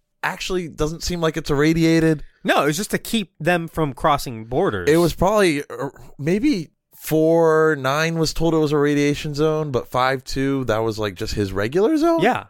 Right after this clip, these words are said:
Speaker 2: Five two was probably told
Speaker 1: 'Cause
Speaker 2: that Manhattan was a radiation zone.
Speaker 1: Yeah.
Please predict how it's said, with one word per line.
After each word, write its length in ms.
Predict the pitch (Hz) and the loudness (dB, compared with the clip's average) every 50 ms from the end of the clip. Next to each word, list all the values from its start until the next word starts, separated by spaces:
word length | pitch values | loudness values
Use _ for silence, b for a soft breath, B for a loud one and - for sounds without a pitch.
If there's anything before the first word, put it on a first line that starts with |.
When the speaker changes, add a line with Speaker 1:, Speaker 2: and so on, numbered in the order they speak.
| _ _ | _ _
Speaker 2:
Five 200 | - 226 330 339 | -2 0 0 0
two 120 | - 330 339 | -2 -2 -2
was 120 | 294 185 | -2 -2
probably 240 | - - 214 190 175 | 0 0 0 0 0
told 140 | - - 185 | 0 0 2
Speaker 1:
'Cause 60 | 185 | 2
Speaker 2:
that 180 | 165 165 151 139 | 2 2 0 0
Manhattan 520 | 147 147 139 127 113 160 220 269 - 143 | -2 -4 -4 -2 -2 -2 -2 -2 -2 -4
was 140 | 135 127 113 | -6 -4 -4
a 60 | 120 | -4
radiation 580 | 104 110 104 98 98 95 95 87 - - 110 98 | -4 -2 -4 -2 -2 -4 -4 -6 -8 -12 -14 -12
zone. 240 | 92 98 92 92 92 | -10 -10 -10 -8 -4
Speaker 1:
Yeah. 320 | 117 123 127 117 101 92 | -2 -2 0 0 -2 -4